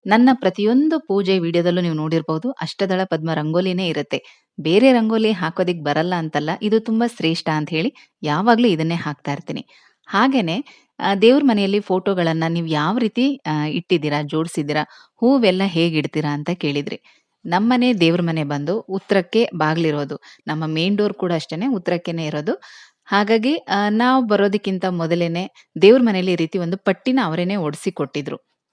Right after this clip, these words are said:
ಅದ್ರ ಮೇಲೆ ನಾನು ದೇವ್ರ ಫೋಟೋನ ಕಟ್ಟಿದ್ದೀನಿ. ಇನ್ನು ನನಗೆ ಮೂರು ಫೋಟೋ ಒಂದೇ ಲೈನಲ್ಲಿ ಬರ್ಬೇಕು ಅಂತ ಇಷ್ಟ ಇತ್ತು. ಆದ್ರೆ ನಮ್ದು ದೇವ್ರ ಫೋಟೋ ಸ್ವಲ್ಪ ದೊಡ್ಡದಿರೋದ್ರಿಂದ ಆ ಥರ ಇಡೋದಿಕ್ಕಾಗ್ಲಿಲ್ಲ. ಹಾಗಾಗಿ ಎರಡು ಫೋಟೋ ಮೇಲಿಟ್ಟಿದ್ದೀನಿ. ಇನ್ನ ಒಂದು ಲಕ್ಷ್ಮಿ ಫೋಟೋನ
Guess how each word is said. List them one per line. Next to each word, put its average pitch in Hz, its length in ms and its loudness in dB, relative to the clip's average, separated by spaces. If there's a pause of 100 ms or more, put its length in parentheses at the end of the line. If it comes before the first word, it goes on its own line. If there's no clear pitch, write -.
(320)
ಅದ್ರ 202 200 2
ಮೇಲೆ 262 500 2
ನಾನು 196 340 -4
ದೇವ್ರ 180 140 0
ಫೋಟೋನ 160 360 -6
ಕಟ್ಟಿದ್ದೀನಿ. 147 520 -8 (340)
ಇನ್ನು 269 220 2
ನನಗೆ 185 380 2
ಮೂರು 220 420 0
ಫೋಟೋ 214 300 0
ಒಂದೇ 185 340 2
ಲೈನಲ್ಲಿ 202 600 -2
ಬರ್ಬೇಕು 165 460 -2
ಅಂತ 156 220 -4 (640)
ಇಷ್ಟ - 200 -6
ಇತ್ತು. 180 400 -2
ಆದ್ರೆ 208 680 -6
ನಮ್ದು 196 340 2
ದೇವ್ರ 185 180 2
ಫೋಟೋ 185 240 -4
ಸ್ವಲ್ಪ 165 260 -4
ದೊಡ್ಡದಿರೋದ್ರಿಂದ 170 800 0 (140)
ಆ 180 100 2
ಥರ 165 200 -4
ಇಡೋದಿಕ್ಕಾಗ್ಲಿಲ್ಲ. 151 720 -4 (400)
ಹಾಗಾಗಿ 247 420 4
ಎರಡು 208 240 4
ಫೋಟೋ 214 280 -2
ಮೇಲಿಟ್ಟಿದ್ದೀನಿ. 180 640 -2 (100)
ಇನ್ನ 233 200 0
ಒಂದು 214 260 0
ಲಕ್ಷ್ಮಿ 196 340 -4
ಫೋಟೋನ 165 360 -6